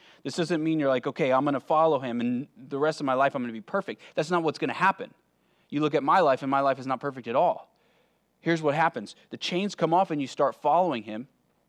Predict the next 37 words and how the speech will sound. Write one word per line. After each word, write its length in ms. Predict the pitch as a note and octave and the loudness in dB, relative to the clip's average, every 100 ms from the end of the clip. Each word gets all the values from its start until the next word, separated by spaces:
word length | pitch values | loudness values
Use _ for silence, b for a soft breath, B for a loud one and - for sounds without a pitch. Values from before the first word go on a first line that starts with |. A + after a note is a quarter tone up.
| _ _ _ _ _ _ _ _ b b _ | _ _ _ _ _ _ _ _ b b _
and 180 | B2+ C3+ | -8 -4
then 140 | C#3+ | -4
you 80 | C3+ | -4
forget 320 | C3 B2+ D3 | -8 -4 -2
about 220 | C3 B2 | 2 2
him, 100 | B2 | 2
and 100 | A#2+ | -2
you 60 | A2+ | -6
start 240 | - A2+ | -4 -6
chasing 320 | - B2 A#2 G#2+ | -6 -10 -10 -6
shadows 460 | D3 C3 A2+ - | -2 0 -2 -8
again. 240 | F#2+ F#2+ - B - | -18 -20 -20 B -4
Or 140 | C3 | -4
you 140 | C3+ | -4
stumble, 580 | B2+ - - F3 D3 G#2+ B - | -8 -4 0 0 0 -6 B -6
and 80 | |
you 60 | C#3 | 0
don't 180 | D3+ C#3 | 0 0
live 320 | D3+ F#3 D#3 | 0 0 0
the 80 | D#3+ | 0
way 140 | D3+ | 0
you 180 | C#3+ C#3 | 0 -2
know 260 | C#3 D#3 F3 | 0 2 2
that 100 | C#3+ | -2
you 120 | C#3+ | -6
should 200 | - C3 | -10 -6
be 120 | C3 | -4
living, 400 | C3+ E3+ D3 A#2+ B - | 0 0 0 -6 B -10
and 100 | B2+ | -4
here's 220 | D#3 D#3 | -2 -2
what 80 | D3+ | -4
you 140 | C#3+ | -4
do. 80 | C#3+ | -4
You 160 | B2 A#2+ | -4 -2
say, 320 | C#3 B2+ - _ - | -2 -2 -4 _ -8
"Ah, 420 | C#2+ - - - _ _ _ _ _ _ _ _ _ _ _ _ _ _ _ _ _ _ _ _ _ _ _ | -4 -4 -8 -14 _ _ _ _ _ _ _ _ _ _ _ _ _ _ _ _ _ _ _ _ _ _ _
Jesus, 600 | C3+ B2 G#2 - - | -10 -10 -12 -16 -18